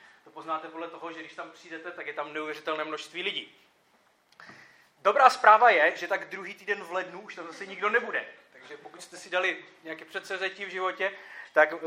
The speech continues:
to je to, s čím můžete počítat. Že ano, ještě další týden máte před sebou a pak už bude zase klid a všechno bude zase zpátky v normálu. Ale nechceme být takový. Tady v tom,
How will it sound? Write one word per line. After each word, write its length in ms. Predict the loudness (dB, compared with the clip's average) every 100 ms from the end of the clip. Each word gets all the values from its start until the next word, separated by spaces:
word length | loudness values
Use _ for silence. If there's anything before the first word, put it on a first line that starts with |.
| 4 4 0 -2
to 80 | 2
je 100 | 2
to, 220 | 2 2
s 60 | 2
čím 100 | 0
můžete 220 | -6 -4
počítat. 640 | -2 -2 0 2 2 0 -16
Že 320 | -10 -8 -8 -6
ano, 340 | -6 -4 -6 -12 -20 -18
ještě 240 | -12 0
další 320 | 0 0 -6
týden 320 | -10 -2 0
máte 260 | 2 2 0
před 220 | -10 -12
sebou 400 | -10 -6 -4 -4
a 60 | -4
pak 160 | -8
už 80 | -10
bude 220 | -14 -12
zase 220 | -12 -12 -10
klid 260 | -8 -8 -10
a 40 |
všechno 300 | -16 -16 -18
bude 180 | -14 -12
zase 240 | -12 -14 -16 -20 -20
zpátky 400 | -4 -2 -2 -4
v 40 | -2
normálu. 500 | 0 4 6 4 0 -16 -20 -20 _ _ _ _ _ -20 _ -20 0
Ale 280 | 6 6 6 -12 _ _
nechceme 420 | 0 0 2 2 2
být 120 | 2
takový. 300 | 0 0 -4 -10 -18 -6
Tady 180 | -4 0
v 80 |
tom, 200 | 0 -2